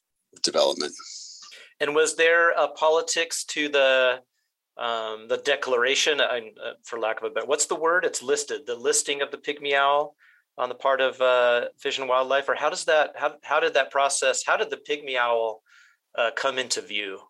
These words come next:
Speaker 2: as, as part of all of this?
Speaker 1: I don't really know how much politics plays a role. I think the U S Fish and Wildlife Service, they looked at the information that they had. Um,
Speaker 2: Mm-hmm.
Speaker 1: they said,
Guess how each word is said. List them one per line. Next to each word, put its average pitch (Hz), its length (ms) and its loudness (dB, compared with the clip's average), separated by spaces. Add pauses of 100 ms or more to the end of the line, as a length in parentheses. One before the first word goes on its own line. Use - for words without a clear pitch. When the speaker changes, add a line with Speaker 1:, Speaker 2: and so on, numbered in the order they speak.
Speaker 2:
as, 107 420 -8
as 107 120 -8
part 110 220 -4
of 101 80 -10
all 98 160 -4
of 98 100 -12
this? - 400 -10 (920)
Speaker 1:
I 143 140 6
don't 151 340 2
really 120 360 2
know 110 260 2
how 107 160 -2
much 101 400 -8
politics 101 880 0
plays 104 300 2
a 101 60 -4
role. 98 480 0
I 95 100 2
think 95 280 -8
the 95 140 -4
U 98 120 2
S 90 120 2
Fish - 220 0
and 95 80 -4
Wildlife 95 300 2
Service, 92 440 0
they 92 100 -2
looked 92 300 -2
at 95 120 -6
the 92 120 -2
information 90 840 -2
that 87 160 -12
they 90 140 0
had. 92 560 4 (260)
Um, 85 320 0
Speaker 2:
Mm-hmm. 87 80 -6 (160)
Speaker 1:
they 90 200 4
said, 85 440 4